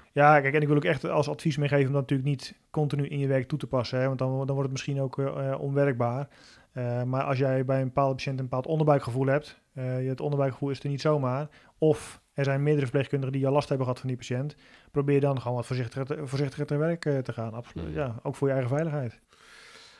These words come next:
Speaker 2: Hey, en dan, als het dan toch, als dan toch de v-,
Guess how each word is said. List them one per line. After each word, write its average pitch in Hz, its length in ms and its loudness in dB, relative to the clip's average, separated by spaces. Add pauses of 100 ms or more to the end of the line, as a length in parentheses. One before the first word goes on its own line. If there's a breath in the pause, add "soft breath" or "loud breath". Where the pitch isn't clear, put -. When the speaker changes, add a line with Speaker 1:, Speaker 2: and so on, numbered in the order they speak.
(100)
Speaker 2:
Hey, 113 300 -4
en 120 180 -2
dan, 127 340 -2 (220)
als - 180 -10
het - 120 -14
dan 117 160 -4
toch, 127 220 -8 (140)
als 110 140 -10
dan 110 140 -6
toch - 140 -10
de 104 100 -6
v-, - 180 -14